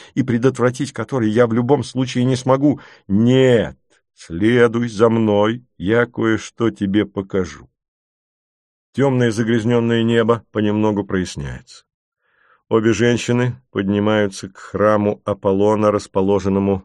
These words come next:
на центральном холме города Троя. Там их ждёт супружеская пара. Кассандра узнаёт своих родителей.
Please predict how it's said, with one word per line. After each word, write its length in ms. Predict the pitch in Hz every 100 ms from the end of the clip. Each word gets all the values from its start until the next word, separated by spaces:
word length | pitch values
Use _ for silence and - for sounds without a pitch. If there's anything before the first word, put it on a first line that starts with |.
| _
на 120 | 95
центральном 720 | 95 98 95 98 104 98 98
холме 480 | 92 95 92 95 101
города 480 | 90 95 92 85 87
Троя. 600 | - 139 71 58 - - _ _ _ _ _ _ _ _ _ -
Там 240 | 123 110
их 100 | 98
ждёт 300 | 92 113 113
супружеская 720 | - - 110 98 104 - 107
пара. 380 | 104 110 104 92
Кассандра 520 | 95 104 123 113 107
узнаёт 480 | 110 98 110 113 110
своих 340 | - 107 110 -
родителей. 640 | 110 110 104 - -